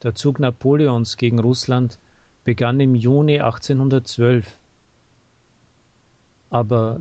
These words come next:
der Zusammenstoß Napoleons mit den russischen Heeren begann viel früher, nämlich mit dem Feldzug Suworows nach Norditalien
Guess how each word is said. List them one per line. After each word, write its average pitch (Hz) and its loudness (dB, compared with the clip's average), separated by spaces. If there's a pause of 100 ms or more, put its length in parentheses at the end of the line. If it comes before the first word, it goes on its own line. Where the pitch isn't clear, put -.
der 113 0
Zusammenstoß 131 -2
Napoleons 123 0
mit 117 -2
den 117 0
russischen 127 0
Heeren 120 0
begann 117 -2
viel 139 -4
früher, 131 0 (1600)
nämlich 131 0
mit 131 0
dem 123 0
Feldzug 131 -4 (360)
Suworows 123 -2
nach 123 -2
Norditalien 120 -2